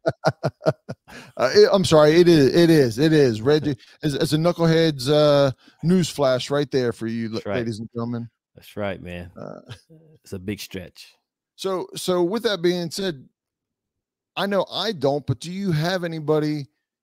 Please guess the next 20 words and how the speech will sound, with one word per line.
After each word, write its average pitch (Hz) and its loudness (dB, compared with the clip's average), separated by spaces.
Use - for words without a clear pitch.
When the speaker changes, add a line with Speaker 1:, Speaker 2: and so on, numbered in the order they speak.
Speaker 1:
if 208 -4
we 175 -4
stay 165 -4
at 147 -8
sixteen, 131 -6
that 135 -10
you 156 -4
want? 143 -8
Do 131 -10
you, 135 -6
do 127 -12
you 139 -2
have 151 -2
a 147 -4
name, 175 -10
uh, - -20
by, 135 -8
by 151 -4
chance 165 -8
that, 151 -6